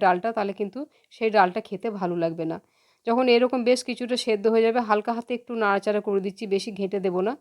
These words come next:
এখন যে পেঁয়াজগুলো আমি বড় বড় টুকরো করে পাপড়িগুলো খুলে রেখেছিলাম, সেই পেঁয়াজের টুকরোগুলো এখন দিয়ে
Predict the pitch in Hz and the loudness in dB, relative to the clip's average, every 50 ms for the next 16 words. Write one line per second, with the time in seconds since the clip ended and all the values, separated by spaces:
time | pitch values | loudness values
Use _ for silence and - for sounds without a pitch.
0 | _ _ _ _ _ _ _ _ 185 202 247 240 226 202 240 254 247 - 240 226 | _ _ _ _ _ _ _ _ -6 -2 -2 -2 0 0 0 -2 0 2 4 4
1 | 220 214 214 226 240 233 240 240 208 214 208 208 214 220 226 226 226 226 202 214 | 4 4 2 0 0 0 0 2 2 4 4 4 4 4 2 2 0 -4 -4 -2
2 | 208 214 208 220 226 277 311 - _ _ _ _ _ 202 196 190 214 220 202 226 | -4 -2 -2 0 -2 -2 -4 -6 _ _ _ _ _ -2 0 0 0 -2 0 0
3 | 226 226 226 - 208 208 214 202 196 202 196 196 214 214 247 302 320 _ _ _ | -2 -2 -4 -2 0 0 0 2 0 -2 -4 -4 -4 -6 -6 -6 -10 _ _ _
4 | _ _ _ _ - - 240 240 233 233 214 208 202 196 233 226 - 196 190 185 | _ _ _ _ -10 -8 -8 -8 -4 -2 0 0 2 0 -2 -4 -4 -4 -4 -4
5 | 185 185 196 190 185 208 214 214 202 185 | -2 -2 -2 0 0 -2 -2 -2 -2 -2